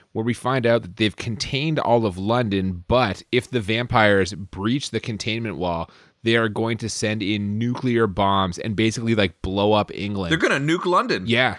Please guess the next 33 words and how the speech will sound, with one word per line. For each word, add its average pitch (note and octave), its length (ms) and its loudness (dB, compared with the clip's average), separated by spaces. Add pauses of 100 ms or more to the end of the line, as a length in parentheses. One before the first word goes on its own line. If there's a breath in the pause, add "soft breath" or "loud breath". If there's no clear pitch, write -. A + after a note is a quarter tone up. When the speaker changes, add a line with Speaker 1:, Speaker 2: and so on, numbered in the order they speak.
Speaker 2:
This C#3+ 220 2
is F3 180 2
where B2+ 480 2
they're C#3 200 0
at B2+ 340 2
in A#2 200 -2
this A#2 220 0
containment. A#2 540 0
They, G#2+ 160 2
the A2 120 2
only B2 300 0
way C3 140 2
to B2 80 -4
stop A2+ 260 2
it B2 80 2
is G#2+ 100 -2
probably D#3 560 0
to B2 140 -6
nuke G#2+ 260 0
it. B2 220 0 (140)
This D#3+ 180 0
is G3+ 80 -2
where F3+ 160 0
we D#3+ 120 0
take D3 220 -2
a D3 40 0
transition B2+ 640 0
and G2+ 120 0
we G#2+ 60 -4
find A#2+ 300 -2
out A2+ 180 0
that G#2 240 0
the, G2 380 2